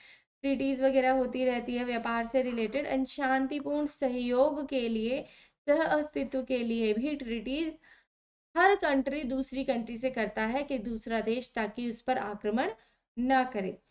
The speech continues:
ठीक है। तो मतलब शांतिपूर्ण तरीके से हम रहेंगे अपने अड़ोसी पड़ोसी या किसी भी देश के साथ। चलिए, तो ये पांच चीजें हैं, टेरिटरी इंटीग्रिटी, इंटीग्रिटी, इंटीग्रिटी,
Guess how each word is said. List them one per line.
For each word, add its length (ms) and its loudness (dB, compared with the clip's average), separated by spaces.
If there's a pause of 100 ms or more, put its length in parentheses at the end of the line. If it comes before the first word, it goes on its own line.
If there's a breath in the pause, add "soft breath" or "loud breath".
(340)
ठीक 160 -4
है। 160 0 (260)
तो 80 -2
मतलब 220 0
शांतिपूर्ण 760 0
तरीके 440 0
से 140 -2
हम 260 -2
रहेंगे 580 0
अपने 340 -6
अड़ोसी 560 -4
पड़ोसी 640 -4
या 120 -2
किसी 320 -8
भी 120 -4
देश 280 -2
के 160 -6
साथ। 420 -12 (920)
चलिए, 300 -4 (220)
तो 60 -2
ये 120 0
पांच 480 4
चीजें 500 2
हैं, 340 0 (880)
टेरिटरी 480 0
इंटीग्रिटी, 720 -2 (520)
इंटीग्रिटी, 680 -2 (440)
इंटीग्रिटी, 1160 -4